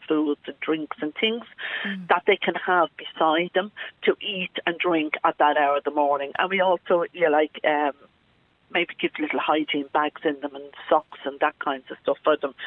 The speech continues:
Speaker 1: So every week them bags are refilled
Speaker 2: Mm.
Speaker 1: right during Ramadan for
Speaker 2: Yeah.
Speaker 1: them, just to let them have a sense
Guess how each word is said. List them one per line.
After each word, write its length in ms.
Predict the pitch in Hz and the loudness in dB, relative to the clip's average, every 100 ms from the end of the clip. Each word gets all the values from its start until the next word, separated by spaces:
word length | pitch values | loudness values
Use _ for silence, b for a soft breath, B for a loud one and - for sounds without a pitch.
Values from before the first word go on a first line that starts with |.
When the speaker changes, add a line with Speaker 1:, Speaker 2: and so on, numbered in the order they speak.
| B B B - | B B B 2
Speaker 1:
So 80 | - - | 4 6
every 340 | 226 214 240 | 4 4 0
week 360 | 208 214 185 - | 0 -2 0 4
them 180 | 165 160 | 4 6
bags 260 | 165 156 - | 2 2 2
are 100 | 147 | 0
refilled 500 | 156 160 - 120 110 - - | 0 -2 0 0 -2 -8 -4
Speaker 2:
Mm. 160 | 214 | 2
Speaker 1:
right 180 | 156 147 | 4 4
during 220 | 170 143 | 0 -2
Ramadan 600 | 143 147 127 135 127 113 117 | -2 -2 -2 -2 -2 -2 -2
for 140 | - 143 | 0 0
Speaker 2:
Yeah. 60 | |
Speaker 1:
them, 120 | 175 170 | 0 0
just 220 | 339 - | 0 2
to 80 | 320 - | 0 4
let 160 | 233 - | 2 2
them 100 | 185 | -2
have 160 | 175 | -2
a 80 | 160 | -2
sense 200 | - 156 | -2 -2